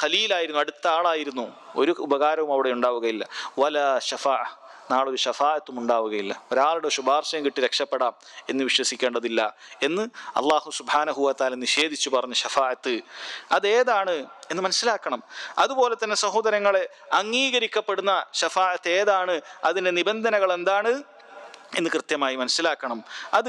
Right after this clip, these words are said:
കൃത്യമായി മനസ്സിലാക്കാത്ത ഒരാളുകളെ, ആളുകളെ സംബന്ധിച്ചിടത്തോളം സഹോദരങ്ങളെ, ഈ വിഷയം ശരിക്കും മനസ്സിലാക്കാൻ സാധിക്കുകയില്ല. അതുകൊണ്ട് ഭൂമിയിലുള്ള ഷഫാഅത്ത് എന്താണ്, നാളെ ആഖിറത്തിലുണ്ടാകുന്ന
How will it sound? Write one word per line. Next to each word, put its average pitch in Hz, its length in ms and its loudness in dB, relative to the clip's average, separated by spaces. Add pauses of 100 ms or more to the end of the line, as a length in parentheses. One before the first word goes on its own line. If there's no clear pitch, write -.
കൃത്യമായി 185 480 0
മനസ്സിലാക്കാത്ത 160 640 0 (320)
ഒരാളുകളെ, 151 380 2 (200)
ആളുകളെ 160 320 0
സംബന്ധിച്ചിടത്തോളം 185 800 0 (420)
സഹോദരങ്ങളെ, 147 640 2 (380)
ഈ - 20 2 (140)
വിഷയം 156 320 2 (260)
ശരിക്കും 160 340 0
മനസ്സിലാക്കാൻ 131 540 0
സാധിക്കുകയില്ല. 170 520 -2 (360)
അതുകൊണ്ട് 233 280 2 (100)
ഭൂമിയിലുള്ള 226 520 2
ഷഫാഅത്ത് 175 520 -2
എന്താണ്, 156 380 0 (420)
നാളെ 190 280 4 (220)
ആഖിറത്തിലുണ്ടാകുന്ന 170 800 -2